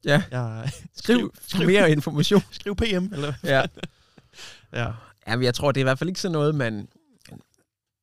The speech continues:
Speaker 1: øh, er der ikke, der har jo været alt det der med inde på de der sider der, som folk, øh, hvor folk sælger tøj. Market-, marketplace.
Speaker 2: Jo, jo.
Speaker 1: Klamme mænd, der skriver alt muligt, ikke?
Speaker 2: Ja, ja, ja, ja.
Speaker 1: Jeg kan lige forestille mig, hvor klamme mænd der er, hvis, hvis folk de begynder at sælge de der, ikke?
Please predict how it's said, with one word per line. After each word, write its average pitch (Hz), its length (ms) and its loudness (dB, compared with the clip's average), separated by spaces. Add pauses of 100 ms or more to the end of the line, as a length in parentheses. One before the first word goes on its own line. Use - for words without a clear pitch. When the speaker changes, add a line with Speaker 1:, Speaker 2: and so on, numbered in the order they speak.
(720)
Speaker 1:
øh, 73 440 -12 (120)
er 120 100 -6
der 117 60 -2
ikke, 120 380 -8
der 110 60 -10
har 98 80 -8
jo 87 60 -8
været 104 160 -4
alt 104 180 -6
det 104 100 -8
der 73 120 -10
med 92 260 -8
inde 107 180 -8
på - 80 -8
de - 100 -12
der 98 120 -10
sider 117 360 -2
der, 95 200 -8 (200)
som - 160 -12
folk, - 380 -12
øh, 67 320 -10 (160)
hvor 110 140 -6
folk 117 200 -4
sælger 110 220 -6
tøj. 110 280 -4 (280)
Market-, 120 320 -2 (160)
marketplace. 120 840 -8 (100)
Speaker 2:
Jo, 113 160 0 (160)
jo. 107 120 -4 (540)
Speaker 1:
Klamme 120 320 0
mænd, 110 280 -2
der - 60 -14
skriver 95 340 -8
alt 87 140 -10
muligt, 98 240 -8
ikke? 135 100 -6
Speaker 2:
Ja, 110 120 0
ja, 104 240 -2
ja, 95 180 -6
ja. 82 80 -12 (800)
Speaker 1:
Jeg - 80 -20
kan - 60 -10
lige 123 80 4
forestille 110 400 -4
mig, 82 100 -6
hvor 90 80 -6
klamme 104 300 -4
mænd 98 200 -6
der 82 100 -10
er, 67 60 -10
hvis, 80 220 -10
hvis 98 180 -10
folk 107 220 -10
de 101 60 -10
begynder 107 200 -8
at - 60 -6
sælge 101 220 -6
de 107 80 -8
der, 78 160 -10
ikke? 104 160 -8